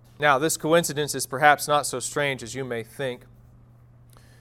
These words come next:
Hugh Williams was apparently a fairly common name amongst the Welsh at this point in time. You might think of it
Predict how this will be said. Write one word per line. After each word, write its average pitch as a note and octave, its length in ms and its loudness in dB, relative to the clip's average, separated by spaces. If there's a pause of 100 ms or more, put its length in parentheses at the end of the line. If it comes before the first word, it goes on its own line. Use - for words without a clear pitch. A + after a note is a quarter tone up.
(120)
Hugh F3 160 0
Williams D3+ 380 4
was B2+ 140 -8
apparently C3 580 0
a A#2+ 80 -2
fairly C#3 320 2
common D3+ 400 4
name D3+ 380 2
amongst C3+ 380 -2
the B2 60 -4
Welsh C3+ 380 2
at C3+ 220 0
this B2+ 180 -8
point B2+ 240 -8
in A2 80 -18
time. C3 220 -6
You B2+ 80 -10
might C#3 260 -2
think C#3 220 -8
of B2+ 100 -8
it B2+ 140 -6